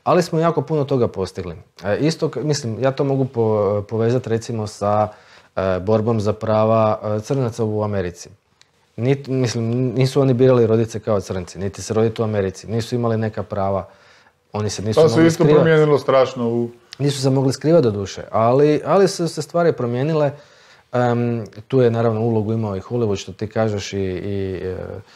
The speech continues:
Speaker 1: filmovi, emisije, ali i, e, društvo u Americi se radikalno promijenilo, što su uostalom, am, u Lives Matter pokretu u Americi je i pokazao. Tako se i ovo mijenja i vjerujem da će se i mijenjat. Em, tako da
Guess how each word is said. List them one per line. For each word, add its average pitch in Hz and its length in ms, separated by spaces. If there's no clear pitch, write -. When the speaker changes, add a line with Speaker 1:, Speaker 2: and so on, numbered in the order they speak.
Speaker 1:
filmovi, 120 420
emisije, 113 760
ali 156 340
i, 139 380
e, 123 160
društvo 131 380
u 131 40
Americi 120 360
se 110 380
radikalno 101 640
promijenilo, 123 480
što 135 200
su 127 180
uostalom, 120 800
am, 101 560
u 120 180
Lives 113 240
Matter 107 340
pokretu 101 540
u 95 140
Americi 104 460
je 104 80
i 101 40
pokazao. 92 540
Tako 175 220
se 143 140
i 143 40
ovo 131 180
mijenja 85 360
i 117 140
vjerujem 143 240
da 120 80
će 117 140
se 107 140
i 101 40
mijenjat. 143 460
Em, 123 480
tako 135 320
da 127 280